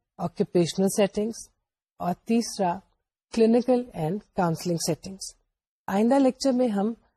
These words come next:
ان کانٹیکسٹ اور ان سیٹنگز کے بارے میں بھی بات کریں گے، اور اس کے ساتھ ساتھ ہم یہ بھی دیکھیں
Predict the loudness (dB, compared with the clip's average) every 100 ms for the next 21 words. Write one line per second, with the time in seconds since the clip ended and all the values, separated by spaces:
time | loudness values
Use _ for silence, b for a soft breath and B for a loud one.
0 | _ _ -2 -2 -2 _ 0 2 2 2
1 | 2 0 0 0 0 2 0 -2 -2 0
2 | 0 0 0 0 0 -4 -6 -4 -4 -2
3 | -8 -12 _ _ _ _ _ -6 -6 -2
4 | 0 2 2 2 0 0 2 4 4 4
5 | 2 2